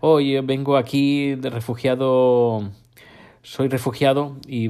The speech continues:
dices, "Bueno, ¿y qué, qué, qué pasaba?". "No, es que no tenía trabajo en, en, en mi,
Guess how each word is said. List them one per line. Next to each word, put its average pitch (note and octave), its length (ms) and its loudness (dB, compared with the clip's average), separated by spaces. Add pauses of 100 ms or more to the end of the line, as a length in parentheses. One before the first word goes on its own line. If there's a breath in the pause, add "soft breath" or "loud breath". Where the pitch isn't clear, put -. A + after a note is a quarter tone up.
dices, G#2 320 -6
"Bueno, A#2 260 -4
¿y A2 60 -12
qué, G#2 260 -8
qué, G#2+ 320 -6
qué G#2 60 -10
pasaba?". A2 300 -6
"No, E3 280 0
es C#3 120 -6
que C3 180 -6
no B2+ 180 -6
tenía A2+ 760 -4
trabajo A2+ 440 -6
en, G#2 120 -6
en, G2 460 -10
en F#2+ 200 -10
mi, F#2+ 260 -12